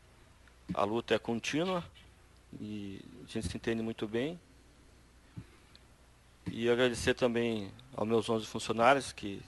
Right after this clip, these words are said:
sem eles também nada poderia ter sido construído. E agradecer a vocês aí pela oportunidade aí de, né,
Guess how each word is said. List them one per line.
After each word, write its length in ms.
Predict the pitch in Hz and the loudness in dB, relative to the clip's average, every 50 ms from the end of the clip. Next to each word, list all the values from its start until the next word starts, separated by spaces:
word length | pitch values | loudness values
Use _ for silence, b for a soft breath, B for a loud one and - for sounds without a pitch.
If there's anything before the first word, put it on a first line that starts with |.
| - - | -16 -12
sem 300 | - - - 120 117 110 | -6 -4 -2 0 2 2
eles 180 | 117 120 113 104 | 2 0 0 -2
também 320 | - - 110 107 113 113 113 | -4 -4 -2 -2 -2 -2 -2
nada 500 | 110 107 110 107 110 107 107 117 117 120 | -4 -6 -6 -6 -2 2 4 4 4 2
poderia 360 | - 120 113 110 117 117 113 101 - - - - - - - - | 0 -4 -4 -2 0 0 0 -2 -4 -8 -10 -14 -20 -20 -16 -8
ter 100 | - 113 | -4 -4
sido 220 | - - 117 113 - | -4 -4 -6 -8 -6
construído. 680 | - - 110 - - - 123 120 127 127 135 170 208 - - - - - - - - 175 - - - - - - - - - - - - - - - - - - - - - - - _ _ - - - - - | -6 -6 -6 -4 -4 -2 0 0 0 0 0 -2 -4 -6 -12 -20 -20 -20 -20 -18 -16 -16 -16 -16 -18 -20 -20 -20 -20 -12 -10 -10 -10 -10 -14 -20 -20 -20 -20 -20 -20 -20 -20 -20 -20 _ _ -20 -20 -20 -14 -10
E 380 | 135 131 131 131 135 135 135 135 | -8 -4 -4 -2 -2 0 2 2
agradecer 360 | 135 143 151 143 139 - 165 | 4 4 2 0 4 6 6
a 40 | 160 | 6
vocês 360 | 170 160 - - 175 170 160 | 6 4 4 4 4 4 4
aí 160 | 160 165 165 | 2 0 2
pela 200 | - 165 160 160 | 4 6 6 6
oportunidade 720 | 160 151 - 156 151 - 151 147 135 120 131 131 131 123 | 6 6 2 -2 -2 0 0 2 6 8 8 8 8 6
aí 100 | 127 131 | 4 2
de, 360 | 131 135 123 113 104 95 - - - - - - - - - - - - - - - | 2 0 0 -2 -2 -4 -6 -10 -14 -18 -20 -20 -20 -20 -20 -20 -20 -20 -20 -14 -10
né, 200 | 104 104 104 107 | -8 -8 -8 -8